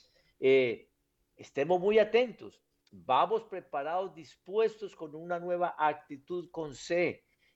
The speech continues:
con esa ropa respetuosa para el Señor. La, eh, no dejemos en casa lo que es para el Señor y no traigamos a casa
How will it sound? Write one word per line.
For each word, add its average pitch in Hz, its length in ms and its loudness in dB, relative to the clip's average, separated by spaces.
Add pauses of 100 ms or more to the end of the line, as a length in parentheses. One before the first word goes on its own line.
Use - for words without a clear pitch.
(100)
con 135 200 0
esa 160 460 4
ropa 151 400 -2
respetuosa 151 1040 -2
para 143 140 -2
el 127 80 -10
Señor. 123 460 -8 (760)
La, 175 480 0 (440)
eh, 175 280 -14
no 190 240 2
dejemos 233 680 0 (260)
en 170 240 -6
casa 247 680 -2
lo 180 340 -8
que 185 220 -4
es 233 100 -10
para 220 240 -4
el 175 140 -8
Señor 165 640 -6 (1080)
y 175 200 -4
no 208 180 -2
traigamos 214 640 -2
a 208 120 -10
casa 208 600 -6